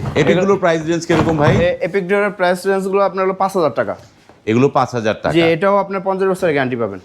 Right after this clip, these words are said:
Speaker 1: পঞ্চাশ বছরের গ্যারান্টি
Speaker 2: জি,
Speaker 1: থাকবে।
Speaker 2: যারা গ্লাস ডোর, টেম্পার গ্লাস ডোর নিতে চান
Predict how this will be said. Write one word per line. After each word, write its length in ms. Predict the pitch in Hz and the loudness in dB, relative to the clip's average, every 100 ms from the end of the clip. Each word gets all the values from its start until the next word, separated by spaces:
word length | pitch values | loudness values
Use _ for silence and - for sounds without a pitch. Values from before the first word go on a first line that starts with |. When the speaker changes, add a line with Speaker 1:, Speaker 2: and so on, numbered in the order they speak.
| _ | _
Speaker 1:
পঞ্চাশ 340 | - 117 117 113 | -2 0 2 2
বছরের 380 | 110 110 104 95 | 0 0 0 2
গ্যারান্টি 300 | 92 87 - | 0 2 2
Speaker 2:
জি, 20 | |
Speaker 1:
থাকবে। 160 | - | 2
Speaker 2:
যারা 200 | 160 175 | 2 2
গ্লাস 320 | 180 185 214 190 | 2 2 0 0
ডোর, 180 | 202 - | -6 -4
টেম্পার 280 | 175 180 214 | -4 0 0
গ্লাস 260 | 190 196 185 | 0 -2 0
ডোর 160 | 202 | -4
নিতে 240 | 202 185 180 | -4 -4 -2
চান 200 | 190 | -2